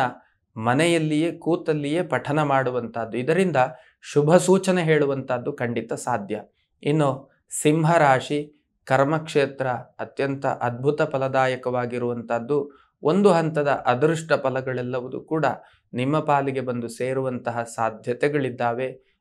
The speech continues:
ದಾಂಪತ್ಯ ಸೌಖ್ಯ, ಮಕ್ಕಳಿಂದ ಸಂತೋಷ, ಆರ್ಥಿಕತೆಯಲ್ಲಿಯೂ ಕೂಡ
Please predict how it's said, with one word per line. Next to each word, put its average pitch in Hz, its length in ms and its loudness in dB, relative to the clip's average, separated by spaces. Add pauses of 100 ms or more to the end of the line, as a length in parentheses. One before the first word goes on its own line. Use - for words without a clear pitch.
(220)
ದಾಂಪತ್ಯ 156 540 0
ಸೌಖ್ಯ, 123 480 -4 (180)
ಮಕ್ಕಳಿಂದ 135 540 -4
ಸಂತೋಷ, 117 640 -4 (640)
ಆರ್ಥಿಕತೆಯಲ್ಲಿಯೂ 143 920 2
ಕೂಡ - 220 -2